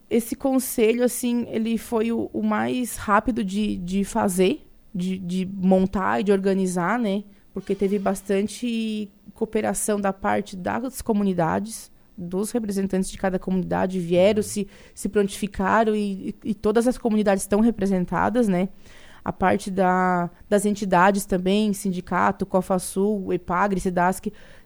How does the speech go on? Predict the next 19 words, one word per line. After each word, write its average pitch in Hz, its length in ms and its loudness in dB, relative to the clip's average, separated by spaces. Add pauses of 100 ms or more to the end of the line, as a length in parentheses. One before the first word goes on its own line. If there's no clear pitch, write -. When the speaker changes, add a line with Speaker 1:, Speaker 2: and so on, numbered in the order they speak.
(100)
Speaker 1:
estavam 190 360 0
já 190 160 4
tudo 214 360 0
organizado 202 580 2
pra 190 220 -2
continuar 214 420 2
o 196 60 -2
trabalho 185 320 0
no 190 80 -2
conselho, 185 560 -2 (320)
e 226 60 0
a 220 40 2
parte 202 320 2
da 220 100 2
prefeitura 226 480 0
também, 220 400 2
que - 160 -8
foi 190 200 -2
muito, 214 800 -2